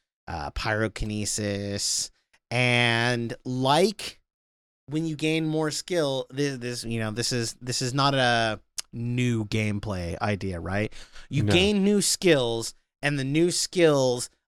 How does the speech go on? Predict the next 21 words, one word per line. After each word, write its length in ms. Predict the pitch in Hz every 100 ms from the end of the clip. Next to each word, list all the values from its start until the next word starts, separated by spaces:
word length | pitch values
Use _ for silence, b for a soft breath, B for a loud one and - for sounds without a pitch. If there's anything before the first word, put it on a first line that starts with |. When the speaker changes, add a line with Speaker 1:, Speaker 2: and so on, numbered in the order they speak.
| -
Speaker 1:
allow 300 | 123 123 123
you 260 | 120 123 123
to 340 | - 123 117
explore 600 | 120 - - 127 123 117
new 200 | 113 113
areas. 560 | 113 107 98 87 80 - B B B
And 760 | 143 151 143 139 131 131 127 123 _ _ _ _ 135
that's 380 | 131 170 180 -
obviously 760 | 160 160 175 151 - 143 131
a 120 | 127 127
hallmark 500 | 131 131 127 120 123
of 260 | 110 98
Metroidvania 800 | 110 110 - 110 87 95 82 73
games, 460 | - 67 50 - - -
right? 280 | 120 123 -
Like, 120 | 113
that's 240 | 131 123 -
the 60 |
Speaker 2:
Yes. 80 | -
Speaker 1:
core 300 | - 139 127
Metro-, 300 | 123 113